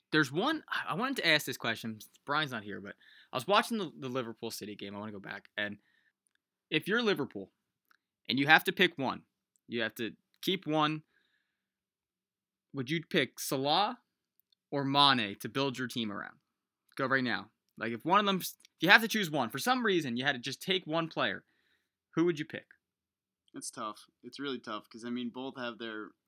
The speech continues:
Speaker 2: like, there's a case to make both, and
Speaker 1: I saw this question posed, and I think it took me, like, twenty minutes to just think of, like, what I might lean towards.
Speaker 2: Yeah.
Speaker 1: It's so hard.
Speaker 2: I, I really don't know if I can give an answer right now.
Speaker 1: And it's, like,
Speaker 2: <sighs>
Speaker 1: that's how crazy.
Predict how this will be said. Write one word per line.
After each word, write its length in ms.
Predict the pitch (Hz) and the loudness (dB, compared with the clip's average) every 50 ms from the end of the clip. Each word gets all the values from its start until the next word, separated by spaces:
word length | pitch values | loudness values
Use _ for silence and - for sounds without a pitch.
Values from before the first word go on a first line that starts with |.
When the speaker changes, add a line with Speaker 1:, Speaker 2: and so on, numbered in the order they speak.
| _ _ _ _ _ _ _ _ _ _ _ | _ _ _ _ _ _ _ _ _ _ _
Speaker 2:
like, 160 | - 120 117 104 | -14 -12 -10 -8
there's 260 | 127 127 123 - - - | -8 -8 -8 -10 -14 -18
a 60 | - | -18
case 300 | - - 139 135 131 - | -14 -10 -8 -8 -8 -8
to 120 | - 139 123 | -10 -10 -8
make 240 | 113 107 104 101 | -8 -8 -8 -10
both, 280 | 95 107 104 113 127 123 _ _ _ _ _ _ _ - | -10 -12 -10 -10 -10 -12 _ _ _ _ _ _ _ -14
and 320 | 117 117 107 104 95 - - | -12 -12 -10 -10 -10 2 2
Speaker 1:
I 80 | 147 | 4
saw 200 | 160 - 214 220 | 4 6 6 6
this 120 | 240 240 - | 6 4 2
question 340 | - 226 208 - - 175 156 | 4 4 4 4 4 -2 0
posed, 380 | - 175 165 156 147 135 - | 2 2 4 4 2 0 -2
and 100 | 151 143 139 | 0 -2 -2
I 40 | |
think 180 | 131 - 190 175 | 0 -2 -2 -2
it 180 | 180 - _ - | -2 -4 _ -10
took 260 | - - 175 175 - | -4 -4 -4 -4 -2
me, 300 | 151 143 135 123 120 _ _ _ _ _ _ - | -4 -2 -2 -4 -6 _ _ _ _ _ _ -6
like, 140 | - 123 - | -6 -4 -4
twenty 420 | - - - - 196 202 208 208 | -6 -8 -4 -2 0 0 2 2
minutes 340 | 196 175 170 160 139 117 - | 0 0 0 -2 -2 -4 -6
to 120 | - 139 120 | -8 -6 -6
just 200 | 131 143 139 - | -6 -6 -4 -4
think 180 | 151 147 143 | -4 -2 -2
of, 100 | 147 123 | -2 -2
like, 120 | 131 131 127 123 113 | -2 -4 -4 -4 2
what 200 | 135 156 170 160 | 4 4 6 6
I 120 | 147 139 | 4 2
might 440 | 135 135 139 151 151 151 156 139 120 | 2 0 0 2 4 4 4 2 -2
lean 280 | 123 117 113 110 110 | -4 -4 -4 -4 -6
towards. 360 | - - 104 101 101 101 - - _ _ _ _ - | -8 -8 -10 -12 -10 -12 -14 -18 _ _ _ _ -14
Speaker 2:
Yeah. 280 | 120 120 110 95 92 107 - | -12 -12 -12 -12 -14 -12 -4
Speaker 1:
It's 180 | 165 170 170 - | -4 -4 -2 0
so 320 | - - 247 233 226 208 | 0 2 2 2 2 2
hard. 380 | 165 170 143 117 101 98 - - _ _ - | 2 0 -2 -2 -2 -4 -8 -16 _ _ -6
Speaker 2:
I, 180 | 101 120 127 98 | -4 -4 -4 -4
I 160 | - 123 139 | -4 -4 -4
really 380 | 147 139 147 147 143 131 110 - _ _ _ - | -4 -4 -4 -4 -4 -4 -6 -10 _ _ _ -8
don't 120 | 131 127 | -8 -6
know 120 | 123 120 120 | -6 -6 -8
if 60 | 113 | -8
I 80 | 123 110 | -10 -12
can 100 | 110 113 | -12 -14
give 140 | 117 113 | -14 -12
an 80 | 104 101 | -10 -8
answer 340 | 110 117 117 120 - 139 131 | -6 -6 -6 -8 -8 -6 -6
right 160 | 127 135 135 | -4 -4 -4
now. 260 | 135 139 139 143 139 _ _ _ _ _ _ _ _ _ _ _ _ _ _ _ _ _ _ _ _ _ _ _ _ _ _ _ _ - - - | -4 -4 -4 -6 -8 _ _ _ _ _ _ _ _ _ _ _ _ _ _ _ _ _ _ _ _ _ _ _ _ _ _ _ _ -12 -2 0
Speaker 1:
And 100 | 202 226 | 2 2
it's, 140 | 233 - - | 2 2 2
like, 120 | 226 208 | 2 4
Speaker 2:
<sighs> 20 | 226 | 6
Speaker 1:
that's 200 | 240 285 285 320 | 6 6 8 6
how 100 | 294 - | 4 4
crazy. 420 | - 247 226 233 196 160 127 - | 6 4 4 4 4 0 -4 -6